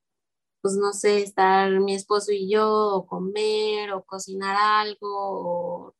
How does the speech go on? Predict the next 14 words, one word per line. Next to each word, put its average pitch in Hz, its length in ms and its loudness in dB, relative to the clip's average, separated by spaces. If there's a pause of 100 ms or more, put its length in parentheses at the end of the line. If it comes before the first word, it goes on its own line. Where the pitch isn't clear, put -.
ver 98 200 -2
una 98 220 -4
película 98 720 -2
o - 80 -10
así. - 360 -14 (680)
Entonces, 208 560 0
siento 247 320 4
que 233 160 4
ha 220 280 2
ido, 226 380 -2
pues, 208 300 -2
un 214 140 -4
poco 233 280 0
suave. 247 640 6